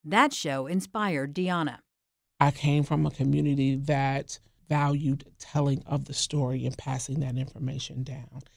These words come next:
Speaker 2: And I thought, what an amazing opportunity it would be if young people could sit at a table and talk to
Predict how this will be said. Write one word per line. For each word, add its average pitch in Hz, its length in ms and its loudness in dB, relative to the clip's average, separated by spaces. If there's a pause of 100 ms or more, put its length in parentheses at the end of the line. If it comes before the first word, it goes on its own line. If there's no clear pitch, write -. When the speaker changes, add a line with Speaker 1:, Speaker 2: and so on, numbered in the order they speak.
(340)
Speaker 2:
And 156 120 4
I 156 120 4
thought, 151 320 -2
what 165 240 2
an 233 140 2
amazing 151 760 2
opportunity 131 920 -8 (460)
it 147 120 4
would 160 220 0
be 113 240 -8 (460)
if 143 160 2
young 151 320 2
people 139 640 -8 (520)
could 139 140 -4
sit 143 320 4
at 147 140 4
a 156 120 4
table 151 720 -8 (1080)
and 139 180 2
talk - 440 -4
to 139 640 -2